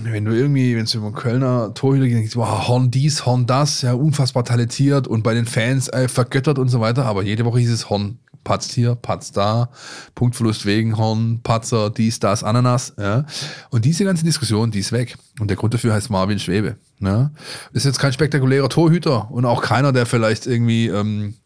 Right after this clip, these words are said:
wie es bei Horn ja zumindest medial eine Weile der Fall war, auf dem Weg Richtung, äh, höhere Weihen, sprich Nationalmannschaft ist. Aber das ist ein grundsolider Keeper, der quasi keine Fehler macht. Und damit passt er super in dieses Kölner Kollektiv,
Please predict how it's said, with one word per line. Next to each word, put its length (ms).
wie 320
es 140
bei 140
Horn 260
ja 240
zumindest 320
medial 480
eine 320
Weile 180
der 80
Fall 220
war, 200
auf 160
dem 120
Weg 200
Richtung, 400
äh, 160
höhere 340
Weihen, 240
sprich 200
Nationalmannschaft 580
ist. 220
Aber 120
das 120
ist 100
ein 100
grundsolider 1120
Keeper, 540
der 100
quasi 300
keine 280
Fehler 320
macht. 340
Und 160
damit 260
passt 280
er 60
super 600
in 100
dieses 480
Kölner 400
Kollektiv, 800